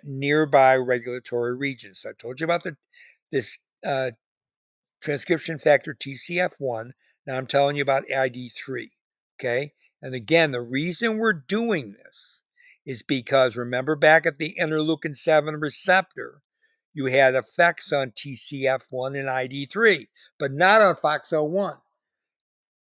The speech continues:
when it's related to the amp kinase cascade. Okay, I'm getting into the biochemical pathophenotype of Hashimoto's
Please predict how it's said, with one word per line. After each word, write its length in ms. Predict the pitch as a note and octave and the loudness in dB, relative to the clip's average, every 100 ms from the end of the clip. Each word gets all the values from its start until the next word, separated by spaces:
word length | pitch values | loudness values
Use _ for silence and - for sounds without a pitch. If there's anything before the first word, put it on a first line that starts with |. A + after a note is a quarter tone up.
| _ _ _ | _ _ _
when 200 | - D3 | -4 -2
it's 240 | C#3+ C#3 - | -2 -4 -4
related 500 | D3+ C3+ C3 C#3 B2+ | -2 -2 -2 -4 -8
to 100 | C3 | -10
the 380 | C3+ D3+ E3 C3+ | -8 -8 -8 -8
amp 180 | C3+ - | -8 -12
kinase 880 | - - A3 G#3+ D3 G#2 - - - _ _ - | -10 -2 0 0 -4 -10 -14 -18 -20 _ _ -18
cascade. 480 | - - - - - _ _ _ _ _ _ _ _ _ _ _ G#2 | -16 -16 -20 -20 -20 _ _ _ _ _ _ _ _ _ _ _ _
Okay, 340 | - A2+ C3+ - | -14 -12 -10 -12
I'm 180 | C3+ G#2+ | -12 0
getting 300 | D#3 G#3 F#3+ | 2 2 -2
into 280 | E3 - | -4 -6
the 80 | C3 | -6
biochemical 800 | B2 A#2 - D#3+ G3 G3+ G3+ E3 _ _ - | -4 -6 -4 -2 -2 0 0 -2 _ _ -18
pathophenotype 840 | B2+ B2 - G3+ F#3+ D#3 C3 B2+ - _ _ A#2+ | -14 -12 -4 -2 -2 -2 -6 -8 -10 _ _ -16
of 60 | |
Hashimoto's 960 | - C#3 A#2+ B2+ C3 E3+ F3 A#2 G#2+ G#2+ | -6 -6 -4 -6 0 2 2 0 -6 -12